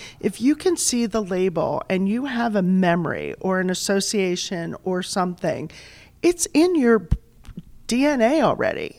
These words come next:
I mean, so you may get excited by something. It's not about even the packaging.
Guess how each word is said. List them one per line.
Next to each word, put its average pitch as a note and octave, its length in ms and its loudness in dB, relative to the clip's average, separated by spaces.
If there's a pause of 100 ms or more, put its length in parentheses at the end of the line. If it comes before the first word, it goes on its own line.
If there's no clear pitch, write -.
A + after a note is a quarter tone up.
I - 80 0
mean, G3+ 260 2
so G#3+ 500 6 (480)
you A#3+ 220 4
may C4 260 4
get A#3 320 2
excited F3+ 560 -2
by D#3+ 180 2
something. E3+ 420 -2
It's F#3 140 -6
not G#4+ 200 0
about G#3+ 340 2
even A3 280 0
the E3+ 80 -4
packaging. G#3+ 880 -2